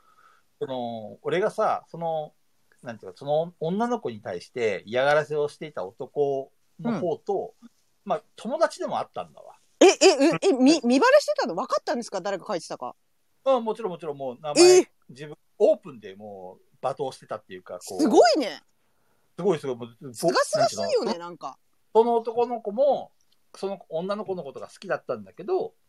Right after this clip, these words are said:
Speaker 1: 自分がその、
Speaker 2: はい、はい。
Speaker 1: 相手にされなかったから、
Speaker 2: うん。
Speaker 1: なんかこう逆上してっていうか、その腹いせに、
Speaker 2: 怖っ。
Speaker 1: そういう掲示板に書き込みしたりとかしてたんだよね。
Speaker 2: 最低ですね。
Speaker 1: で、もう自分の名前もオープンにして、あの、
Speaker 2: うん、うん。
Speaker 1: 別にか-、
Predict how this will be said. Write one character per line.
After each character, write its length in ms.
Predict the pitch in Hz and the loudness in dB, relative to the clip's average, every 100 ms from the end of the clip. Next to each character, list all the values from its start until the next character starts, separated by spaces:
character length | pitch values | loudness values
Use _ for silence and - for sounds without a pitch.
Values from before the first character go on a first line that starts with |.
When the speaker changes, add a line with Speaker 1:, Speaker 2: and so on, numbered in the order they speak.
| _ _ _ | _ _ _
Speaker 1:
自 220 | 151 160 | -8 -4
分 240 | 190 190 180 | -2 -2 -2
が 120 | 175 | -4
そ 140 | 165 | -4
の、 80 | 151 | -4
Speaker 2:
は 140 | 147 | -4
い、 20 | 139 | -4
は 20 | |
い。 60 | 135 _ _ | -8 _ _
Speaker 1:
相 200 | 131 147 | -4 -2
手 100 | 170 | -6
に 80 | 151 | -8
さ 140 | 131 | -10
れ 60 | 131 | -8
な 100 | 139 | -8
か 80 | 113 | -10
っ 80 | - | -14
た 100 | - | -12
か 140 | 170 | -6
ら、 260 | 285 - - - | -4 -4 -8 -8
Speaker 2:
う 140 | 196 | -4
ん。 220 | 185 139 _ - | -4 -6 _ -10
Speaker 1:
な 100 | 135 | -10
ん 40 | |
か 100 | 117 | -8
こ 160 | - 110 | -8 -4
う 20 | |
逆 260 | 131 131 147 | -4 -4 -2
上 180 | 147 143 | 0 -2
し 60 | |
て 100 | 156 | -8
っ 40 | 143 | -10
て 120 | 123 | -10
い 20 | |
う 20 | |
か、 120 | 110 | -10
そ 100 | - | -12
の 160 | 101 98 | -14 -14
腹 300 | - 123 120 | -2 2 2
い 80 | 123 | 2
せ 160 | 123 | -8
に、 200 | 165 254 | -8 -6
Speaker 2:
怖 300 | - 226 208 | 6 8 8
っ。 60 | 214 | 4
Speaker 1:
そ 80 | 131 | 2
う 40 | |
い 100 | 120 | -2
う 20 | |
掲 240 | 113 139 123 | -4 -2 -2
示 80 | 123 | -2
板 180 | 123 | -4
に 380 | 123 120 113 117 - | -4 -6 -10 -12 -14
書 80 | - | -14
き 100 | - | -4
込 160 | 120 | -2
み 180 | 113 110 | -2 -6
し 100 | 107 | -4
た 100 | 113 | -4
り 80 | 95 | -4
と 100 | 90 | -8
か 140 | - | -14
し 80 | - | -14
て 80 | - | -14
た 100 | - | -14
ん 60 | - | -18
だ 80 | _ | _
よ 40 | 160 | -10
ね。 180 | 277 _ - | -10 _ -20
Speaker 2:
最 520 | - - - 202 233 | -18 -14 -4 -2 -2
低 220 | 214 254 233 | 0 2 2
で 60 | |
す 100 | 180 | 2
ね。 120 | 160 143 | 0 -4
Speaker 1:
で、 100 | _ _ _ _ _ | _ _ _ _ _
も 160 | - 151 | -4 -4
う 40 | |
自 140 | 127 151 | -2 -6
分 100 | 160 | -4
の 80 | 160 | 2
名 120 | 151 | 4
前 140 | 151 | 4
も 260 | 143 139 135 | 2 -2 -2
オ 120 | 151 | -4
ー 40 | 127 | -4
プ 180 | - 92 | -8 -20
ン 20 | |
に 60 | 87 - | -20 -20
し 120 | - | -18
て、 240 | - - _ | -18 -18 _
あ 100 | 262 | -2
の、 100 | 233 | -2
Speaker 2:
う 20 | |
ん、 40 | 202 | -2
う 20 | |
ん。 20 | |
Speaker 1:
別 240 | 220 247 123 | -8 -10 -10
に 160 | 123 | -12
か-、 140 | - | -10